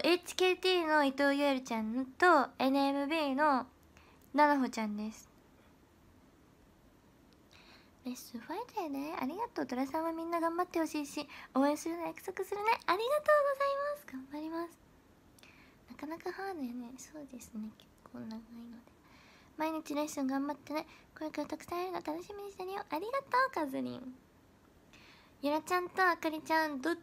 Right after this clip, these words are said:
ちで呼んだらいい？ゆらちゃんで。ゆらちゃんでお願いします。エスティーユー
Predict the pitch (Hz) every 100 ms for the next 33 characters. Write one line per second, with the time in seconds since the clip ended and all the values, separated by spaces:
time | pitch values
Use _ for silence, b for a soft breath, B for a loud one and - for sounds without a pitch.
0 | - 294 277 262 262 - _ _ - -
1 | _ - 285 294 294 269 254 247 - _
2 | _ 269 294 349 349 370 381 370 359 359
3 | - _ - - - - _ - - -
4 | - _ _ _ _ _ _ - - -
5 | - - B B B - 262 311 339 370
6 | 359 349 349 339 339 370 330 320 370 -
7 | - _ _ _ _ - - _ _ -
8 | - _ - - - - - b b b
9 | b b b - _ - - _ _ _
10 | - - _ - 269 302 - 480 508 494
11 | 392 -